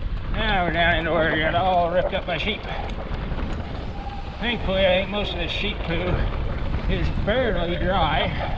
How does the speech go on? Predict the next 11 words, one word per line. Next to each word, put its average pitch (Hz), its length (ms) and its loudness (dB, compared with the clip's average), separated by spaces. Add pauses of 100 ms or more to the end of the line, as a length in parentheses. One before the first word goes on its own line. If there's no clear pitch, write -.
(2500)
I - 20 -8
don't 175 120 -4
think 175 160 2
we'll 175 100 6
have 170 180 6
too - 120 6
much - 180 -2
sticking - 320 -2
to 147 140 -2
tires 160 440 4
or 139 120 -2